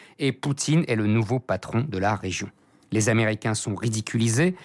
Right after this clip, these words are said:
les autres occidentaux marginalisés, les Français sont comme l'âne de Buridan, refusant de choisir entre l'Arabie Saoudite et l'Iran. Les Israéliens sont très inquiets de voir arriver sur leur frontière nord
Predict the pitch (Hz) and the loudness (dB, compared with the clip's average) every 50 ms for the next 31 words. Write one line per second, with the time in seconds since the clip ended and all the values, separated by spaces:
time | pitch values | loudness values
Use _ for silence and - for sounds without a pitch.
0 | - - - - - - 117 135 131 107 156 160 156 151 135 127 - - 147 139 | -20 -20 -20 -20 -8 -2 0 0 2 2 0 0 0 -2 -4 -4 -4 -6 -2 0
1 | 143 135 127 - - 139 127 104 98 110 151 175 143 120 - 139 127 127 127 131 | 0 0 0 0 0 0 0 2 2 2 2 2 0 0 0 2 2 2 2 2
2 | 139 131 135 214 208 180 151 - - 170 165 - 196 180 - 180 160 143 - 160 | 0 2 2 2 2 2 0 0 0 0 2 2 0 0 2 0 0 2 2 2
3 | 143 143 151 175 185 180 170 143 143 135 120 131 160 170 147 160 151 156 185 202 | 2 2 2 2 2 2 0 0 -2 -2 -2 -2 -2 -2 0 0 0 0 -2 -2
4 | 208 - - _ - - - - _ - 156 180 180 - - 185 165 170 185 185 | -4 -12 -20 _ -20 -20 -20 -20 _ -2 0 0 0 0 -2 0 2 2 2 2
5 | 180 - - 175 180 180 175 156 185 214 214 185 180 165 - 180 170 175 175 165 | 2 0 0 0 2 2 2 0 0 -2 0 0 -2 -2 0 -2 0 0 0 0
6 | 175 165 175 180 - 190 180 180 185 175 220 180 208 208 208 214 196 185 151 - | -2 -2 -2 -2 0 0 0 0 0 -2 -2 0 0 0 0 2 0 0 0 -2
7 | _ _ _ _ _ _ _ _ _ _ 120 120 113 113 120 - - - 123 117 | _ _ _ _ _ _ _ _ _ _ -6 -6 -6 -4 -6 -6 -4 -2 -2 -2
8 | 117 117 123 127 123 117 - - 101 90 - - - 170 185 180 180 165 156 151 | 0 0 0 -2 -2 -2 -4 -6 -8 -6 -4 -2 0 0 0 2 2 0 -2 -2
9 | - - 165 170 156 147 131 120 131 127 123 120 127 127 120 139 135 - 120 110 | 0 -2 -2 0 0 0 0 0 2 0 0 0 -2 0 0 0 -2 0 -2 -4
10 | 107 101 - - - 131 120 - - 131 113 123 135 147 165 170 | -4 -4 -6 -6 -4 -4 -4 -2 -2 -2 0 2 2 2 2 0